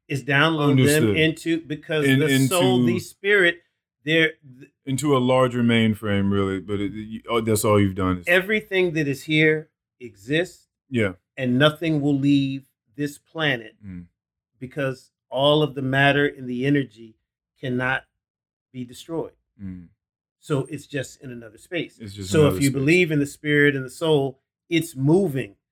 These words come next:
Speaker 2: Mm.
Speaker 1: constant.
Speaker 2: Yeah.
Speaker 1: Okay. So, I mean, I just had to,
Speaker 2: Mm.
Speaker 1: to, to say that, but I understand what, how
Speaker 2: Yeah.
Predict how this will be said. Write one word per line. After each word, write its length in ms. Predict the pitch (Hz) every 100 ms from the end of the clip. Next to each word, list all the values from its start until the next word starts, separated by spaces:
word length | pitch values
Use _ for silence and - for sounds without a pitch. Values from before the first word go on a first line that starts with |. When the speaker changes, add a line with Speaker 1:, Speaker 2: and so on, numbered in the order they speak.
| -
Speaker 2:
Mm. 300 | 104 98 87 _
Speaker 1:
constant. 560 | - 165 156 - 120 _ _ _ -
Speaker 2:
Yeah. 140 | 101 95 -
Speaker 1:
Okay. 400 | 120 123 117 - _
So, 440 | 175 156 143 143 - _ _ 170
I 80 |
mean, 420 | 175 170 160 156 - _ _ -
I 100 | 151
just 200 | 147 143
had 280 | 202 208 175
to, 220 | 160 - _ 131
Speaker 2:
Mm. 220 | 120 107
Speaker 1:
to, 140 | 107 151
to 240 | - 147
say 260 | - 208 208
that, 200 | 156 143
but 100 | 151
I 120 | 160
understand 600 | 147 143 160 143 135 131
what, 220 | 139 147 -
how 120 | 165
Speaker 2:
Yeah. 220 | 151 101